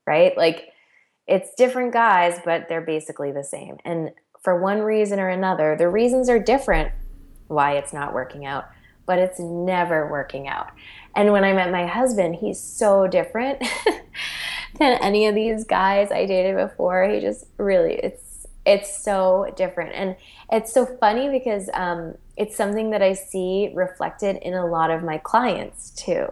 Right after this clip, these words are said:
because a lot of what I do with them is help them, you know, m-, have that first meetup moment. Um, and a lot of them, when they come to me, are like, "I don't have a type," but I kind of notice that they're drawn towards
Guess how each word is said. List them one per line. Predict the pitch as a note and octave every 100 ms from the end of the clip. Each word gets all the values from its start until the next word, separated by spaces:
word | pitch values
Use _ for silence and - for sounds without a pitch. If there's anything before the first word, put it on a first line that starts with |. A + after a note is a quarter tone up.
| - - - - -
because | G3+ G3 F3+ F3 -
a | F3+
lot | F#3 F#3+ G3 G3
of | F#3
what | F3+
I | E3+
do | G3 F4+
with | D#4+ A3+
them | E3 E3+
is | D3+ F3
help | - G#3+ G#3 -
them, | F#3 F3 E3+ E3 - - - _ _ _ _ -
you | G#3+ G3
know, | E3+ D#3+ D#3
m-, | F#3 F3+ - _ -
have | - F#3+ F#3
that | G3+ G3 - -
first | G3+ G#3 A3+ - - - - - - - -
meetup | G#3 G3+ G3+ B3 C4+ C4+ A3+
moment. | G3+ G#3+ C#4+ F3 C3 B2+ - - -
Um, | F#3 F3 E3+ E3 E3 F3+ _ _ _ _ -
and | F#3+ F#3+ F#3 F#3 F3+ F3+ F#3 - _ _ _ _ _ G3+
a |
lot | G3 G3 F#3+
of | G#3
them, | F#3+
when | F3+
they | F3
come | E3+ E3+ E3+
to | -
me, | E3+
are | E3
like, | E3+ F3+ B3+
"I |
don't | C4+ B3+
have | A#3+ A3+
a |
type," | A3 G#3 G3 G3 -
but | F3
I | D#3+
kind | - E3+
of | E3
notice | D#3+ D#3+ E3 -
that | D3+ -
they're | D#3 D3+ D3 D3 D3 D#3
drawn | D3+ D3 D3 D3 D3+
towards | F3 - D#3 D3 D3